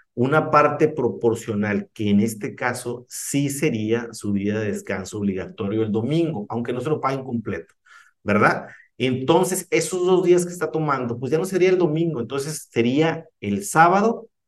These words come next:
y el lunes. Ahí sí es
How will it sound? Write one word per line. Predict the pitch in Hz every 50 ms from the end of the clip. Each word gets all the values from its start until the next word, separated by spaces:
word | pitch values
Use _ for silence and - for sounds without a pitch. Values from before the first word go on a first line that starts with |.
| _ _
y | - 117 113 110 113
el | 104 104 107
lunes. | 123 139 135 120 - - - 135 - - - _ _ _ _ _ _ _ _ _ _ _ _ -
Ahí | 101 101 104 117 131 147 151
sí | 135 - - - 160 170 175 165 160 170 - - - - _ _ _ _ _ _ -
es | 131 139 151 165 165 160 - - -